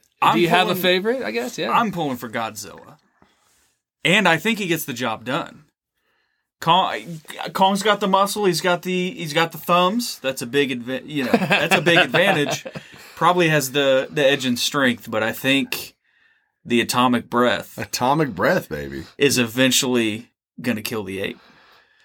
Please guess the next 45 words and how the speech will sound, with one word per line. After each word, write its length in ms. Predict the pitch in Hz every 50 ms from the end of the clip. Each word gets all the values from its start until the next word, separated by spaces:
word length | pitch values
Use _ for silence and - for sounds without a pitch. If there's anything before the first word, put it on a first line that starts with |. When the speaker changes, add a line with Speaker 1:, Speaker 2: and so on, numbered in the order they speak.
| _ _ _ -
Speaker 3:
I 40 | 214
don't 200 | 269 262 220 165
think 220 | 170 160 151 123 107
anybody's 600 | 117 139 135 123 104 90 92 87 85 85 85 -
getting 300 | - 87 76 71 69 -
killed. 420 | - - - 82 71 58 - -
I 100 | 104 120
think, 240 | 123 156 151 143 135 123 - -
like, 260 | 127 135 139 139 143 143
when 120 | 156 185 202
it 140 | 208 196
says 300 | - - 180 175 156 - 120
one 320 | 107 131 139 143 139 135
will 260 | 127 127 127 127 123
fall, 680 | 120 - - - 127 127 120 120 120 123 127 123 165 160 - - -
Speaker 2:
<laughs> 180 | 151 - _ -
Speaker 3:
I 120 | 139 147
Speaker 1:
You 40 | 165
Speaker 3:
think 160 | 170 185 185
Speaker 1:
think 0 |
they're 140 | 175 165 165
Speaker 3:
one, 200 | 170 180 180 175
Speaker 1:
literally 320 | 151 151 151 151 151 151
just 200 | 139 143 147 -
gonna 120 | - - 240
Speaker 3:
they're 140 | 240 240 247
Speaker 1:
trip 120 | 247 240
Speaker 3:
gonna 180 | 226 220 214 208
Speaker 1:
and 80 | 208 147
the 60 | -
Speaker 3:
fall 260 | 220 220 214 208 202 202
Speaker 1:
movie's 120 | 196 196
gonna 120 | 202 208 202 175 185 180
Speaker 3:
over. 80 | 165
Speaker 1:
end? 120 | 160 220 220 - - - -
Speaker 3:
And 280 | 190 202 208 220 220
they're 80 | 233 247
gonna 200 | 240 240 214 208
fall 340 | 202 - 208 202 196 202 196
over 220 | 190 196 180 175 165
and 80 | 147
be 60 | 135
like, 140 | 123 104 -
"Well, 180 | 80 80 80 78
we 240 | 82 92 117 147